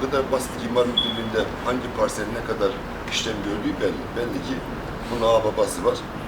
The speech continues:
Telefondan canı ne sıkılırsa o sabah imarını çeviriyor. Uygulamalarda da bu var. Ben, ben size şunu söyleyeyim. Benim vatandaşla bir derdim yok. Yani o yapmış bugüne kadar şimdi kaldık böyle hani bir laf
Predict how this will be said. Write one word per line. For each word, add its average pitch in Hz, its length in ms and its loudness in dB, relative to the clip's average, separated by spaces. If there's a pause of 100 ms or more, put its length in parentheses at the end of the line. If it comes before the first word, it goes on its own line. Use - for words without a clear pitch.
(100)
Telefondan 107 540 0
canı 113 160 2 (100)
ne 107 40 2
sıkılırsa 92 460 -4 (140)
o - 20 -2 (100)
sabah 107 200 2 (200)
imarını 98 360 2
çeviriyor. 71 380 -4 (840)
Uygulamalarda 123 760 6
da 90 120 2
bu 80 40 -6 (120)
var. - 80 -6 (580)
Ben, 131 100 -2 (160)
ben 131 160 2
size - 180 -4
şunu 110 180 -6
söyleyeyim. - 260 -6
Benim 113 260 0
vatandaşla 104 540 -2
bir 85 120 -6
derdim 78 360 -4
yok. - 100 -8 (1000)
Yani 135 140 0 (100)
o 160 40 2 (280)
yapmış - 280 -2 (120)
bugüne 107 360 -4
kadar 85 260 -2
şimdi 87 200 -6
kaldık 107 260 2 (100)
böyle 87 120 -2 (540)
hani 101 200 -4
bir 98 100 -4
laf 101 80 4